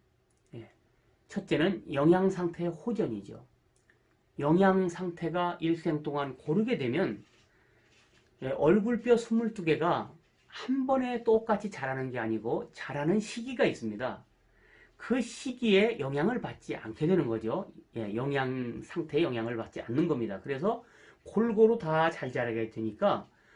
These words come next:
어, 비율이 자연스럽게 된다. 그래서 미인이 된다. 이렇게 말할 수 있죠. 그 다음에는 뭐 요즘에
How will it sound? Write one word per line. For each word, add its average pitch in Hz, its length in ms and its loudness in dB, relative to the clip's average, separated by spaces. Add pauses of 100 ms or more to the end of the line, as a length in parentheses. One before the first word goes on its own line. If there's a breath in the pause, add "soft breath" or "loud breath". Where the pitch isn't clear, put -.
(240 soft breath)
어, 117 240 -4
비율이 147 600 -4 (360)
자연스럽게 196 580 0
된다. 113 520 -2 (400)
그래서 247 320 -4
미인이 143 320 -4
된다. 113 260 -6
이렇게 170 200 -4
말할 117 240 -4
수 - 100 -12
있죠. 185 300 -10 (640 soft breath)
그 - 80 -20
다음에는 123 520 -4
뭐 123 260 2
요즘에 160 680 0